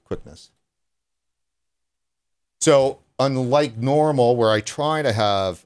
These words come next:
a bunch of content ready, it was not that easy today, uh, because our website got hacked, <laughs> uh, after our coverage last week, and it finally went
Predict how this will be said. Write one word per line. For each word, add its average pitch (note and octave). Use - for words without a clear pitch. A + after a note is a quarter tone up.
a G2+
bunch G#2
of E2+
content F#2+
ready, F2+
it A#2+
was G#2
not B2
that B2+
easy A2+
today, F2+
uh, A2+
because B2
our D3
website C3+
got F2
hacked, D#2+
<laughs> -
uh, G#2
after A2+
our G#2+
coverage A#2+
last G#2
week, A#2+
and A#2+
it A2
finally C#3+
went A#2